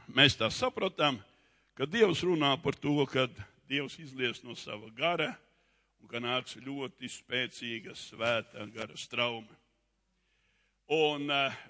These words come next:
viss jau norāda uz to. <coughs> Jūs jau varbūt neziniet, jūs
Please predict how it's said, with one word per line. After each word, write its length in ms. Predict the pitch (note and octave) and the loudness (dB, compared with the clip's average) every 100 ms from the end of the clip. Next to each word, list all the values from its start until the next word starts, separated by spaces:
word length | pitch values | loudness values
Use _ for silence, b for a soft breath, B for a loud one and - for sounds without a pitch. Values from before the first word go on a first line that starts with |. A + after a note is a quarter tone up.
| A#2+ | -12
viss 380 | C#3+ B3 D#4+ C4+ | 0 0 0 0
jau 160 | A3 G3+ | 0 4
norāda 640 | B3+ B3+ G#3+ E3+ D#3 D3+ | 8 10 10 10 4 2
uz 160 | D3 - | 0 -4
to. 380 | D3+ D3 C3+ A#2 - _ _ _ _ _ _ _ _ _ _ - | -4 0 0 -2 -10 _ _ _ _ _ _ _ _ _ _ -10
<coughs> 240 | - F3 F3+ | -8 -8 -8
Jūs 200 | A#3 - | -6 -4
jau 120 | F3 | -2
varbūt 340 | E3 D#3 D3+ | -2 -2 -8
neziniet, 560 | E3+ A#3 F#3 F3 D#3 - | -4 -2 2 4 2 0
jūs 320 | D#3 D#3+ - | -6 -6 -8